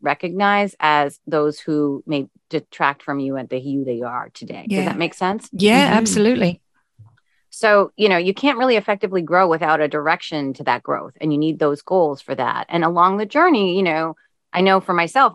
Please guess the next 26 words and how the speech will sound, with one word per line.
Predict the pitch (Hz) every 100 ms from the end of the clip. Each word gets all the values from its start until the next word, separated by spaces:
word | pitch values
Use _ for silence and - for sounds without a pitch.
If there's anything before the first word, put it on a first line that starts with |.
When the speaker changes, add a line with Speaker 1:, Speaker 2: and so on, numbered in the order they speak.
| _
Speaker 1:
I | 156 208
did | 214 208
not | 180 180
do | 165 180
this | 156 165 -
on | 151 151
my | 156 147
own. | 156 - -
I | -
did | 180 185
not | 208 277
do | 254
this | 233 226 - -
on | 196
my | 202 196
own. | 185 185 190 180
And | 175
yet | 170 202 226 - _ _ _ _ _ _ _
I | 165 175
have | 175
a | 170
background | 147 160 151 151 151 147
in | 151
mental | 143 139 147 147
<laughs> |
wellness. | 180 202 247 -